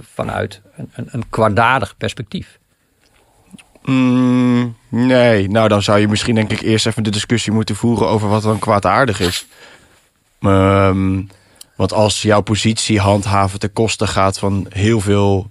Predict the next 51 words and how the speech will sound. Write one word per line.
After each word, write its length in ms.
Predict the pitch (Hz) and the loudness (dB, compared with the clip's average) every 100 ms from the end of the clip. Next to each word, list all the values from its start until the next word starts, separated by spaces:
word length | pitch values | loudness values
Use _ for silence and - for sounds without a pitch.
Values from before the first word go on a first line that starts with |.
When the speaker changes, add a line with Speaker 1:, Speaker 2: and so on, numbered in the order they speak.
| _ | _
Speaker 2:
eh, 140 | - 95 | -6 -4
leed 600 | 90 101 113 110 107 107 | -4 0 2 2 0 -4
en 140 | - 95 | -4 -2
van 100 | 98 | 0
heel 120 | 104 | 0
veel 340 | 101 98 95 - | 0 -2 -4 -2
pijn 320 | 104 101 101 | 0 2 2
bij 100 | 98 | 0
andere 280 | 87 98 95 | 0 0 0
mensen, 320 | 107 107 - | 0 0 -4
dan 100 | 95 | -6
kun 100 | 98 | -4
je 40 | 98 | -4
natuurlijk 280 | 95 87 92 | -4 -2 -2
daar 200 | 98 - - - | -2 -6 -16 -20
<laughs> 180 | - - | -10 -2
wel 40 | 104 | -2
over 220 | 101 104 | -2 -4
twisten 360 | - 117 - 110 | -2 0 0 -2
of 80 | - | -4
iets 160 | 104 | -4
kwaadaardig 520 | - 98 92 113 104 85 | -2 0 2 0 0 -6
is 140 | 80 | -10
of 100 | 82 | -8
niet. 220 | 87 - | -8 -8
Of 80 | 90 | -8
het 100 | 95 | -6
bewust 320 | 90 98 110 | -2 -2 -2
kwaadaardig 400 | - 87 87 90 | 0 0 0 -2
is 100 | 92 | -4
dan 120 | 98 | -4
een 60 | 95 | -4
tweede, 320 | - 98 90 | -2 -2 0
maar 240 | 87 92 87 - | 0 -2 -2 -10
Speaker 1:
Ja. 80 | - - - - _ | -20 -20 -20 -20 _
Nou 120 | 196 | -2
ja, 40 | 160 | 0
dat 100 | 135 | -2
is 60 | |
waar. 240 | 104 95 123 - - - | -4 -4 -4 -10 -12 -2
Maar 100 | 190 | -2
ja, 120 | 151 | -2
d-, 120 | - - _ _ | -10 -20 _ _
laten 240 | 165 180 | -2 -2
we 60 | 175 _ _ _ _ _ _ | -2 _ _ _ _ _ _
op 120 | 165 | -10
een 60 | 160 | -4
andere 240 | 185 156 113 | 0 0 0
manier 160 | 92 | -2
bekijken. 400 | 80 - 80 - - _ _ _ _ _ - - | -2 -2 -2 -6 -16 _ _ _ _ _ -20 -2
Eh, 340 | 120 127 127 | 2 4 2